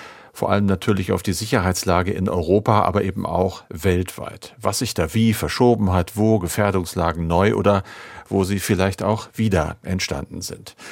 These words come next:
Und da kommt dann doch auch ganz schnell Deutschland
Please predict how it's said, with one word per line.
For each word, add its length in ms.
Und 140
da 60
kommt 240
dann 160
doch 180
auch 160
ganz 160
schnell 200
Deutschland 680